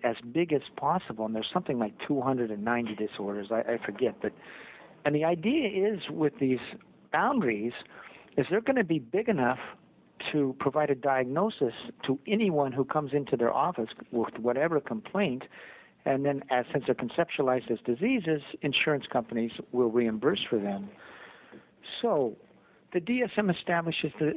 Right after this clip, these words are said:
the, um, uh, the conception of the disorders. And then once you have the conception, it's really gonna drive the treatment, because if you conceive them as diseases, well, what's gonna be a frontline treatment? It's going to be a drug that can reduce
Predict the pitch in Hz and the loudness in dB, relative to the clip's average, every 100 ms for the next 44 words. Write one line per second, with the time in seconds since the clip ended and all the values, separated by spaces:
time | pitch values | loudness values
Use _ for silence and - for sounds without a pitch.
0 | 185 156 151 156 - 139 127 120 127 - | 0 2 2 0 0 0 2 0 -6 -14
1 | _ _ - - - 123 113 - 131 131 | _ _ -18 -14 -2 0 0 -4 -8 -2
2 | 160 135 - 160 - 120 110 113 - 117 | -2 -2 -4 -2 0 0 2 0 0 0
3 | 101 98 - - - - - - - - | 0 -6 -10 -14 -16 -16 -18 -20 -20 -6
4 | - 135 147 196 - 214 180 151 - 254 | -2 0 2 0 0 -2 0 -2 0 0
5 | - 156 143 156 - 190 180 147 131 151 | 2 0 0 -2 0 0 2 0 2 0
6 | 139 117 - - 339 233 127 151 - - | 2 0 0 0 0 2 0 0 -2 0
7 | 139 131 131 123 127 - 233 220 165 135 | 0 0 0 -2 -2 -2 0 2 2 2
8 | 123 - 127 196 254 175 147 - - - | 0 0 -2 0 0 0 -2 -4 -20 -20
9 | - 143 143 180 - 170 151 147 - - | -4 0 0 -2 2 2 4 0 0 0
10 | 143 139 - 254 285 208 208 - - 143 | 2 0 0 -2 -2 -4 -6 -6 0 0
11 | 139 139 123 123 120 117 135 113 113 143 | 2 0 0 2 2 0 -2 -4 -2 0
12 | 202 160 165 170 - - - 123 - 120 | 2 0 -2 -8 -10 -16 -4 -2 0 -2
13 | 120 139 123 165 | 2 0 2 0